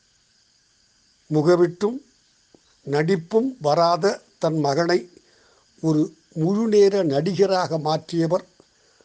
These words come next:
அவருடைய தந்தை சந்திரசேகர். அவர் ஒரு காலத்திலே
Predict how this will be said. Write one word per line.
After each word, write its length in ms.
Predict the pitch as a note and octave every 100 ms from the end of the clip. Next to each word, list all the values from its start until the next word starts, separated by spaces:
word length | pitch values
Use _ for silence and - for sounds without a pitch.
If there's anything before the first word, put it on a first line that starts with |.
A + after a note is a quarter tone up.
| _
அவருடைய 400 | - E3 D#3 D3+
தந்தை 420 | D3 D3 D#3+ F3 E3+
சந்திரசேகர். 680 | D#3 C#3+ D#3 - D3 C3+ D3+ _ _ _ _ _ _ _ - _ _ _ _ _
அவர் 500 | - E3+ G3+ B3+ -
ஒரு 240 | F#3+ F#3
காலத்திலே 640 | E3 F3 F3+ E3 F3 F#3